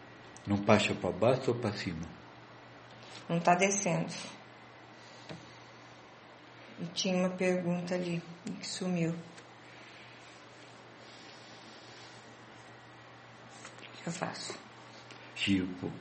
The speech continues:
Speaker 1: vai pra peito.
Speaker 2: Gente, eu vou, eu acho que eu perdi aqui algumas perguntas, eu não sei o que aconteceu.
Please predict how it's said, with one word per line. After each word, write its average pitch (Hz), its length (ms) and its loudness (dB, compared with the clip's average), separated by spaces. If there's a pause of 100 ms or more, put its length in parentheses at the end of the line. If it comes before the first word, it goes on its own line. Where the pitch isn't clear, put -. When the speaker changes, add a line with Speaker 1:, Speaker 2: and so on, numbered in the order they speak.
(340)
Speaker 1:
vai 92 100 2
pra 101 200 2
peito. - 440 -2 (400)
Speaker 2:
Gente, 208 340 10
eu 202 80 12
vou, 214 380 12
eu 214 140 12
acho 226 180 12
que 240 60 6
eu 233 80 6
perdi 202 460 12
aqui 202 200 10
algumas 208 380 10
perguntas, 180 640 12
eu 180 80 8
não 180 120 10
sei 180 200 8
o 170 40 10
que 170 120 6
aconteceu. 165 800 10